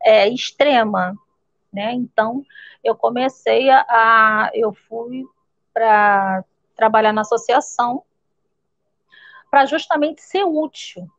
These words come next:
Só que, graças a Deus, essa questão de ser útil me, me, me transpareceu <laughs> que eu deveria ser mais útil ainda, né?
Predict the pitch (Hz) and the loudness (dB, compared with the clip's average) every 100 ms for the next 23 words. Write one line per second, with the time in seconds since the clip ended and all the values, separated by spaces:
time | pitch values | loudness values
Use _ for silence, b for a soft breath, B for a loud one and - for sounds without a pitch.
0 | _ _ _ - - 294 - - 359 - | _ _ _ -16 0 0 0 -10 -14 -10
1 | 190 240 294 359 - 254 220 190 214 226 | -4 0 0 -2 -6 -2 -2 0 0 0
2 | 220 214 220 220 - 226 - - 190 190 | -4 -8 -8 -10 -10 -16 -10 -6 -6 -6
3 | 233 277 - 190 B B B B 208 220 | -10 -12 -16 -20 B B B B -10 -4
4 | 262 262 233 233 240 - _ _ _ _ | -4 -6 -8 -8 -8 -12 _ _ _ _
5 | _ _ _ _ 233 247 254 262 - - | _ _ _ _ -10 -4 0 0 0 0
6 | 269 269 269 - 262 320 302 - - - | 4 2 0 -4 2 4 4 2 -4 -2
7 | - 254 269 269 254 254 285 294 247 262 | 2 4 2 2 2 2 0 0 -4 -6
8 | 233 240 247 285 330 269 220 254 - 220 | -6 -6 0 2 2 -4 -8 -8 -8 -4
9 | 208 202 175 170 175 180 180 _ B B | -4 -4 -8 -10 -14 -18 -20 _ B B
10 | B B - 208 | B B -6 -6